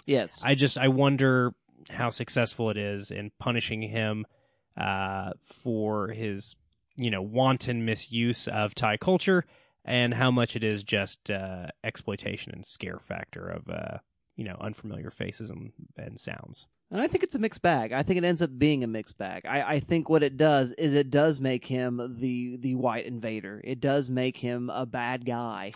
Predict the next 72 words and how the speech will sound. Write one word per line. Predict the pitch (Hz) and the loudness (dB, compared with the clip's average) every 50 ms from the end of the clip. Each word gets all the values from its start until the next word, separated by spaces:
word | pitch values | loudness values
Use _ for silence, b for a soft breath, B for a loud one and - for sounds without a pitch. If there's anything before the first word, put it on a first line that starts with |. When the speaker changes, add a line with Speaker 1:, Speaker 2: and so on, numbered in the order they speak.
| - - - | -14 -16 -8
Speaker 1:
for | - 135 127 | -4 -2 -2
doing | 127 135 127 123 117 113 113 | 0 0 -2 -2 -2 -2 -4
what | 107 | -6
he's | 107 107 107 | -8 -10 -8
done. | - 131 127 117 104 - 113 | -6 -6 -4 -4 -4 0 2
Speaker 2:
I | 180 190 | 2 4
think | - 262 226 - | 4 2 2 4
you're | 185 | 6
right. | 190 151 113 104 | 8 8 8 6
I | |
think | - 151 139 - | 6 2 0 0
it | 127 131 | 0 0
uses | 135 143 143 135 131 120 | 2 0 2 2 2 4
that | 127 123 117 - | 4 4 4 4
to | - 127 - | 2 0 0
subvert | - - 110 110 107 - 127 120 117 - _ | 2 0 -2 -2 0 2 2 2 2 2 _
this, | - 113 104 - - 117 | -2 -2 -2 -2 -4 -4
you | 110 | -4
know, | 104 98 101 | -4 -4 -4
Great | 107 120 107 98 92 | -2 -2 -2 -2 -4
White | 95 92 - | -6 -4 0
Hope | 143 139 - - | 0 0 0 -2
thing, | - - - - | -10 -14 -12 -10
right? | - 208 214 196 139 | -6 -6 -4 -4 -2
That | 135 | -2
it | |
Speaker 1:
Right. | 117 117 - - | -2 -2 -2 2
Speaker 2:
could | - 147 127 | 4 4 4
very | 117 113 127 117 113 110 104 | 4 4 4 4 4 2 2
much | 110 113 113 107 101 - - | 0 2 2 0 0 -2 -6
have | 107 - - | -10 -6 0
gone | - 135 123 117 104 98 101 | 2 4 4 4 2 0 0
down | 110 107 104 101 | 0 0 0 0
that | 98 95 92 87 | -2 -4 -4 -2
road. | 131 147 143 117 101 98 98 - - - | 2 2 4 4 2 0 -4 -8 -12 -6
And | 110 110 110 | -2 -2 0
I, | 107 101 113 | 0 0 0
I | 135 | -2
think | - - 117 113 107 - | -2 -2 -4 -4 -4 -2
maybe | - 117 117 107 104 | 0 2 2 2 2
those | 110 110 110 | 0 0 2
are | 110 110 110 | 2 2 4
why | 110 110 104 101 | 4 2 2 2
those | 95 95 - | 0 -4 -6
choices | - 123 101 101 101 101 92 | -4 -2 -2 -2 -4 -6 -6
are | 98 95 92 | -6 -6 -4
there, | 95 95 95 95 95 | -2 -2 -2 -2 -4
is | 92 | -6
to | - - | -6 -10
keep | - - - 135 127 - | -10 -6 -4 -4 -4 -2
the | - 104 | -2 -4
narrative | 101 98 98 98 92 - | -2 -2 -2 -2 -6 -6
from | - 104 104 | -8 -8 -4
going | 101 95 87 80 80 | -4 -4 -4 -6 -8
that | 73 - - - | -12 -12 -10 -8
way. | 87 92 - - 110 - | -8 -8 -8 -10 -8 -4
Speaker 1:
Right. | 120 127 123 117 120 117 | -2 0 0 0 0 2
But | 147 165 165 | 2 2 2
at | 147 | 2
the | 151 | 2
same | 131 160 165 156 151 | -2 0 0 0 0
time, | 131 143 139 135 131 135 | 2 2 2 2 2 0
it | 135 160 151 - | -2 -4 -4 0
continues | - 147 139 131 - - 165 160 156 147 135 131 131 131 113 - | 2 2 2 2 4 6 6 8 8 8 6 6 6 4 4 0
in | - - 160 160 160 151 143 135 | -4 0 2 4 4 6 4 2
some | - - 135 127 | 2 0 0 0
of | 123 123 | 0 0
those | 123 127 120 - | 0 -2 -2 -2
same | - 123 117 117 113 113 | -2 -2 -2 -2 -2 -2
veins | 107 120 117 113 110 107 107 101 110 | 0 0 0 0 -2 -4 -4 -4 -6
as | 107 104 | -8 -6
well. | 110 113 113 110 107 101 101 104 | -6 -6 -4 -4 -4 -4 -6 -8